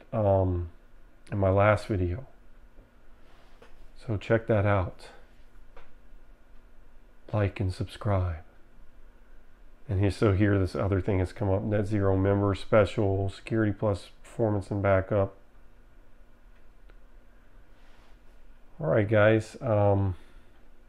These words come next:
I will get back with you in just a moment. Hey guys, we're back.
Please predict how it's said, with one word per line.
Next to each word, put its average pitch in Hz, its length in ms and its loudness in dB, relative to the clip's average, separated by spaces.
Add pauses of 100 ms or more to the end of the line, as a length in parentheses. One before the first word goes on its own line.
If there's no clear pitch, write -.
(2500)
I 110 160 0
will 110 680 6 (840)
get 127 220 -2
back 120 260 4
with 123 280 6
you 90 240 2 (180)
in 101 220 -4
just 104 240 -6
a 113 40 0
moment. 92 360 -2 (220)
Hey 127 140 2
guys, 104 300 6
we're 113 80 8
back. 110 400 6